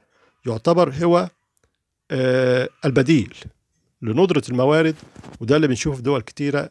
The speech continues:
وليكن على رأسها دولة اليابان. بالرغم من الفقر المدقع في كل الموارد الطبيعية، إلا بنلاقي، آه، يعني فيه تنمية على ال-، على ال-، على ال-، الخطط بعيدة المدى، آه، بسبب، آه، ده،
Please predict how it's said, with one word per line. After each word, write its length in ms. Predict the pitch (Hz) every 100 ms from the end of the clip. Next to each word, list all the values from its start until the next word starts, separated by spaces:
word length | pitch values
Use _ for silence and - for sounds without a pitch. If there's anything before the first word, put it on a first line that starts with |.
| _
وليكن 440 | 131 107 143 143 113
على 180 | 113
رأسها 360 | 110 - 147 123
دولة 320 | 110 127 113 107
اليابان. 380 | 95 92 101 101 _ _ _ _ _ _ _ -
بالرغم 380 | 110 147 160
من 100 | 143
الفقر 420 | 131 - 175 - 139
المدقع 400 | 139 175 - -
في 180 | -
كل 360 | - 165 139 113 -
الموارد 420 | 127 110 139 143
الطبيعية، 640 | 110 - 107 123 165 214 190 _ _ _ _ _ 175
إلا 140 | 190
بنلاقي، 520 | 151 160 185 190 180 - 160
آه، 400 | 147 143 151 160
يعني 320 | 139 135 135
فيه 220 | - 180
تنمية 440 | - 156 147 143 95 - _ _ _ _ _ _ 131
على 140 | 120
ال-، 160 | 120 -
على 180 | 123 113
ال-، 180 | 117 123 120
على 160 | 113
ال-، 140 | 113 131 _ _ _ -
الخطط 380 | 110 - 175 123
بعيدة 480 | 101 113 131 110 85
المدى، 360 | 131 151 185 185 _ _ _ _ _ -
آه، 240 | 131 139 156
بسبب، 480 | 143 - 170 156 - - _ -
آه، 220 | 156 131
ده، 400 | 131 120 165 -